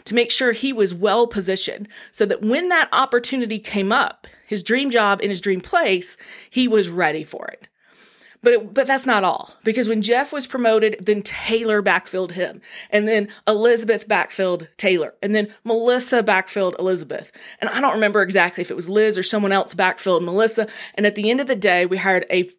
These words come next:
an entry-level frontline team member person. Here's the thing. <laughs> Jeff and Taylor and Elizabeth and Melissa, they're the ones that made that happen.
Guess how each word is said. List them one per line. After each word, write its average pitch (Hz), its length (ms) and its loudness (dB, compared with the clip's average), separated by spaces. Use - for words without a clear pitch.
an 175 220 -2
entry-level 214 640 0
frontline 165 720 -4
team 165 220 -12
member - 420 -10
person. - 440 -8
Here's 220 280 2
the 208 100 0
thing. 196 360 -2
<laughs> 214 100 -12
Jeff 240 300 4
and 208 100 -2
Taylor 220 280 4
and 190 100 0
Elizabeth 220 340 2
and 202 80 -4
Melissa, 214 260 0
they're 269 200 2
the 269 60 0
ones 233 180 2
that 190 100 -2
made 196 180 0
that 185 120 2
happen. 262 480 -4